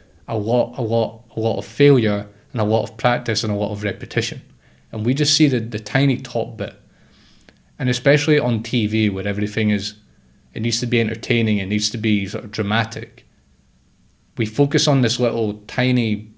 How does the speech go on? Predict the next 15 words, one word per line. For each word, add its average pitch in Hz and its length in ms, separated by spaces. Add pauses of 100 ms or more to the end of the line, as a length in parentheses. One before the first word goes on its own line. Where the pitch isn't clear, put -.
(120)
piece - 360
on 101 140
the 95 40
top - 500
and 110 160
we 98 120
just - 320
completely 110 400
forget 101 420
about 98 160
what's 101 240
going 104 280
on 101 120
behind 104 380
it. - 180